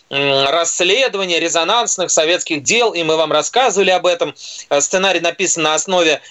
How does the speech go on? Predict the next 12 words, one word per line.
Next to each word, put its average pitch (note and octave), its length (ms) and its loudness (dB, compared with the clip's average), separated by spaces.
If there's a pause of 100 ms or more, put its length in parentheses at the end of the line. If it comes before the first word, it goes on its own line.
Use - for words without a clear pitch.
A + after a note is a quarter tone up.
э, C#3+ 120 0
книг, G#3 440 -2
э, C#3 600 4
Дины, D#3 440 0 (260)
э, C#3+ 120 0
Каминской, F3 800 0
э, D#3+ 260 2
великого E3+ 340 0
советского D#3 460 0
адвоката, D3+ 640 0 (200)
защитника D#3 1000 0
диссидентов E3+ 800 -2